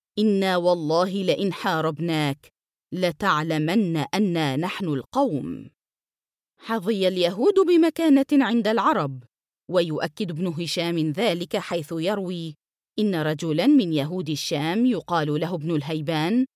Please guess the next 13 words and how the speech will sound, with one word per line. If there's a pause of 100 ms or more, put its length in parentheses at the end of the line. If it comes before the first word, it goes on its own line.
(340)
قدم
على
عرب
قبيل
الإسلام
بسنين (460)
فأقام
عندهم، (440)
فكنا
إذا
قحط
عنهم
المطر